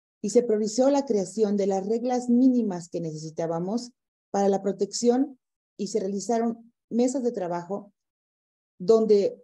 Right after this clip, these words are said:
todas estas mujeres que nos encontramos ahorita en esta audiencia, eh, que somos integrantes de varias organizaciones de la sociedad civil, compartimos las mismas experiencias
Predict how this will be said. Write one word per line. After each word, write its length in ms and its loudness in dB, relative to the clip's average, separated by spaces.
todas 340 2
estas 240 -4
mujeres 520 -2
que 80 -6
nos 160 -8
encontramos 500 -6
ahorita 300 -4
en 80 -2
esta 180 -4
audiencia, 680 -2
eh, 500 2
que 120 -2
somos 300 -2
integrantes 440 -2
de 80 -4
varias 220 0
organizaciones 600 -4
de 80 -2
la 80 -4
sociedad 380 -4
civil, 500 -6
compartimos 640 2
las 220 6
mismas 400 6
experiencias 920 0